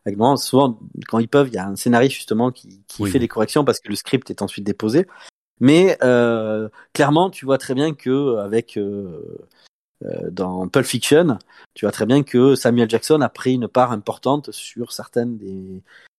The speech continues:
Speaker 1: des manières de, de, de, de fonctionner avec, euh, son personnage. Donc voilà, c'est, après c'est toujours une rencontre, euh, tout ça.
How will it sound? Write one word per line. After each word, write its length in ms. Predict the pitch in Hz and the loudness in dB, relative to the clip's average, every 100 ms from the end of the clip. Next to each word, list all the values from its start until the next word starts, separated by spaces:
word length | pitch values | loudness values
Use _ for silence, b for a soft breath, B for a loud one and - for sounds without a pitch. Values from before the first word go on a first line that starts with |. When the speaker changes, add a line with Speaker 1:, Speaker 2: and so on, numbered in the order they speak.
| - | -4
Speaker 1:
des 80 | 107 | 0
manières 480 | 107 117 113 131 | 4 4 4 2
de, 480 | 110 101 98 92 95 | 0 -6 -6 -10 -12
de, 280 | - 98 98 | -12 -14 -16
de, 180 | 101 101 | -16 -14
de 140 | 110 | -10
fonctionner 560 | 107 113 107 120 117 139 | -4 -4 0 4 6 6
avec, 340 | 107 104 - | 6 2 0
euh, 320 | 98 90 92 95 | -6 -6 -8 -10
son 160 | - 107 | -6 -2
personnage. 500 | 117 - 120 101 - _ _ _ _ _ _ _ _ | -2 0 0 -2 -8 _ _ _ _ _ _ _ _
Donc 100 | 113 | 4
voilà, 160 | 127 139 | 6 6
c'est, 120 | 143 | 4
après 200 | 127 180 | 2 2
c'est 120 | - | 2
toujours 240 | 131 156 151 | -4 0 0
une 100 | 131 | 2
rencontre, 560 | 139 - 120 123 - | 0 -2 -8 -10 -10
euh, 180 | 107 110 | -10 -10
tout 120 | - - | -14 -12
ça. 220 | - | -10